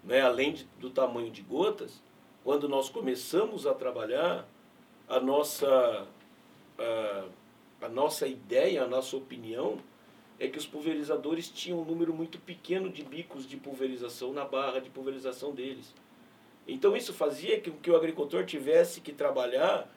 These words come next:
com poucos bicos de volume muito grande. E esse volume grande gerava gotas muito grandes que tinham baixa capacidade de penetração. Então, nós começamos a sugerir pros agricultores aumentar o número de bicos nessa barra,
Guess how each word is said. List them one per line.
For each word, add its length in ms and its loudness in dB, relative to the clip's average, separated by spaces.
com 320 -2
poucos 500 2
bicos 460 -8
de 100 -8
volume 460 2
muito 300 -2
grande. 480 2
E 100 0
esse 200 -2
volume 400 -2
grande 480 0
gerava 720 4
gotas 420 0
muito 300 -10
grandes 420 -6
que 80 -16
tinham 240 -6
baixa 340 0
capacidade 680 -4
de 80 -20
penetração. 720 -6
Então, 220 -2
nós 160 0
começamos 580 -2
a 40 -2
sugerir 560 -8
pros 240 -8
agricultores 640 -6
aumentar 540 -2
o 80 -2
número 280 -8
de 120 -14
bicos 420 -16
nessa 280 -10
barra, 300 -6